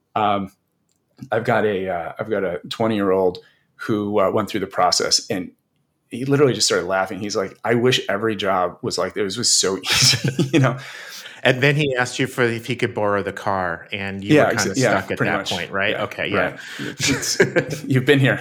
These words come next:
Speaker 1: I'm following in well, <laughs> well-worn footsteps. I get it. Um,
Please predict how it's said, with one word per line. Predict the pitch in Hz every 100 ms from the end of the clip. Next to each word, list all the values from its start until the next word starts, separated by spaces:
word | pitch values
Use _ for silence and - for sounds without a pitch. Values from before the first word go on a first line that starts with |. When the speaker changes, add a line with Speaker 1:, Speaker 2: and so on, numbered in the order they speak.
| -
Speaker 1:
I'm | 120 117
following | 143 139 139 135
in | 120 -
well, | - 123 139 131
<laughs> |
well-worn | - 139 143 175 180 247 131
footsteps. | - 220 - 135 -
I |
get | 110 131
it. | 113 - - - - - 117
Um, | 123 123